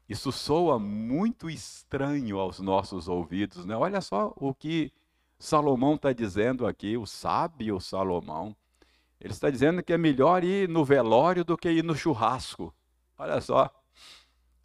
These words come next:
<laughs> A gente gosta de ir mais em churrasco, né? Esse negócio de velório é desconfortável demais, é ruim. Mas ele tá dizendo: olha, não é bem assim.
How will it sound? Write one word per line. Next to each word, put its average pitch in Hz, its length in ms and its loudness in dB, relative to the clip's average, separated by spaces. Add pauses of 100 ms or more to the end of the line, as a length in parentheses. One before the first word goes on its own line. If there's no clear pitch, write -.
(260)
<laughs> - 340 -4
A 123 100 0
gente 151 220 2
gosta 175 380 2
de 160 120 -2
ir 165 60 0
mais 156 240 4
em 180 60 -2
churrasco, 208 680 -2
né? 127 260 -4
Esse 139 160 -14
negócio 139 340 0
de 113 300 -4 (560)
velório 113 440 0
é 202 60 -2
desconfortável - 760 0
demais, 87 360 -6
é 175 60 2
ruim. 117 380 -4 (720)
Mas 113 180 2
ele 190 120 6
tá 240 120 2
dizendo: 165 280 6
olha, 113 300 6
não 113 300 -2
é 127 80 4
bem 147 240 0
assim. 123 540 -6